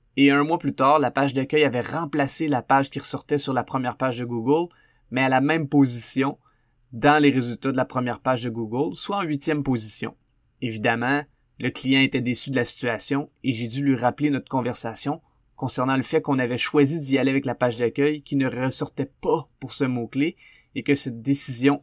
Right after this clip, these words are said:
allait retarder le processus. Heureusement, il s'en est souvenu, et donc on a poursuivi le travail S E O en se fixant un objectif audacieux.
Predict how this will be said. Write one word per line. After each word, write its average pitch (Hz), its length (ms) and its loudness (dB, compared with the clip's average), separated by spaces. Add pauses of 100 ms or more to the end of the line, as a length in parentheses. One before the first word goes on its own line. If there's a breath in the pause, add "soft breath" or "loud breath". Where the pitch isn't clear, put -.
(100)
allait 135 180 0
retarder 123 400 0
le 117 80 -4
processus. - 760 -10 (320)
Heureusement, 135 520 4 (240)
il 120 80 -6
s'en 131 240 0
est 139 80 6
souvenu, 131 500 0 (300)
et 120 100 -6
donc 135 240 -2
on 127 120 -2
a 127 60 -2
poursuivi 139 520 -2
le 135 80 -2
travail 127 320 0
S - 160 -4
E 120 60 -2
O 135 200 0
en 127 140 -6
se - 80 -8
fixant - 260 -2
un 139 80 2
objectif 123 560 -2
audacieux. 120 640 -2